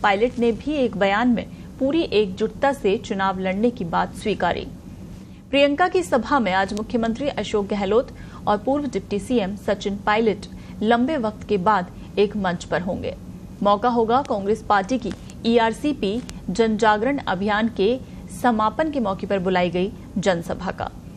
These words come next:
इसी अभियान का आगाज कांग्रेस अध्यक्ष मल्लिकार्जुन खड़गे ने पिछले दिनों बारह से किया था।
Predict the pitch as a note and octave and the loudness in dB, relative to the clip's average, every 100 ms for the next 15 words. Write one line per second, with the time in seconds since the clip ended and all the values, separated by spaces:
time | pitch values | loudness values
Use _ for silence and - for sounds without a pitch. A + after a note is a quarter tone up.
0 | - - B3 B3 F4 C4 C4 C#4 D4+ C#4 | -10 2 2 4 4 4 4 4 4 4
1 | A#3+ A#3+ D4+ - A#3+ A3 A#3 A#3 G#3 G#3+ | 4 4 2 0 0 4 2 4 2 4
2 | A3+ - - - - - - F3 G#3+ A#3+ | 2 0 -6 -8 -14 -6 2 4 4 4
3 | A#3+ A3+ D4+ D4+ - B3 A#3+ C4 C#4 D#3+ | 4 4 -2 -2 2 2 4 4 2 2
4 | - - A#3+ - C4+ A3 F#3 G#3 - - | -4 -4 -4 0 0 2 0 0 -2 -12
5 | - F3+ G3 F#3 A#3 - - D#3 - - | -6 4 4 6 2 -2 -2 0 0 -2